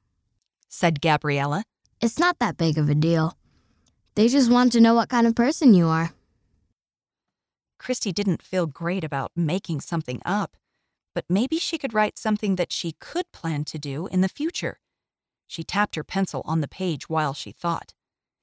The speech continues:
Speaker 1: Then she remembered a sign she'd noticed at the public library. "Looking for tutors for beginning readers."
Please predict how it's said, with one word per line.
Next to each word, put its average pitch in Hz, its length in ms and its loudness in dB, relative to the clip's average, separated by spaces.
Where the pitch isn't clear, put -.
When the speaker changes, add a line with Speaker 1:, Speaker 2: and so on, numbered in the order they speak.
Speaker 1:
Then 175 280 0
she - 160 -4
remembered 180 460 2
a 135 60 -6
sign 165 540 -2
she'd - 340 -4
noticed 180 580 0
at - 120 -6
the 202 60 -4
public - 400 -4
library. 156 600 -2
"Looking 311 420 4
for - 180 -2
tutors 180 520 -2
for 160 200 -4
beginning 175 520 2
readers." 151 560 -4